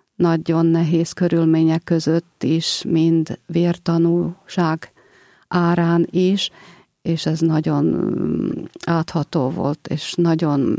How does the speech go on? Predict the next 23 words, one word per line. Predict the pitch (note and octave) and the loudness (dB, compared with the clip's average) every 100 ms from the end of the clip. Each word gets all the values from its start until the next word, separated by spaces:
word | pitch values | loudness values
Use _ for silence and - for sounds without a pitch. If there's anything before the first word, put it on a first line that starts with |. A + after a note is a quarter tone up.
| - - - | -2 -2 0
megrendítő, | E3 E3+ E3+ D#3+ D#3+ D#3 D#3+ _ E3 D3+ | 2 4 2 2 2 0 -6 _ -2 -2
hogy | D#3 C3 - | 0 -2 -2
itt | F#3 - | -6 -2
van | E3+ E3 | 0 0
közöttünk | F3 E3 D#3+ - F3 E3+ | 0 -2 -4 -2 -2 2
még | D#3 D#3+ | 0 0
egy | E3 - - | -4 -4 0
élő | A3+ G#3+ E3 D#3+ - | 2 4 2 -2 -2
tanú, | D#3+ D#3+ C#3+ C3+ - - _ | 0 0 0 -4 -6 -14 _
a | - - | -16 -6
testvére | F3 E3+ - - E3 D#3 | -2 -2 -4 -6 -6 -4
valakinek, | D#3 D#3 D3+ - - C3+ - | -4 -4 -4 -4 -4 -4 -4
aki | D#3+ - | -6 -2
már | E3+ D#3+ E3 | -2 0 -2
boldog. | E3 F#3+ F3+ E3+ - - - _ _ _ _ _ - | 0 0 0 -4 -8 -12 -20 _ _ _ _ _ -14
És | |
számunkra | - F#3 F3+ F3 F3 | -2 0 2 2 2
is | D#3+ E3 | 0 0
ez | D#3+ D#3 - - _ | 0 -2 -4 -14 _
egy | D3+ C#3+ C#3 | -6 -4 -4
olyan | C3+ D#3+ | -4 -4
kihívás, | - G3+ F#3 E3+ C#3+ D3+ E3 - | -2 0 2 0 0 -2 -4 -4
hogy | E3+ E3+ E3+ | -2 -2 -4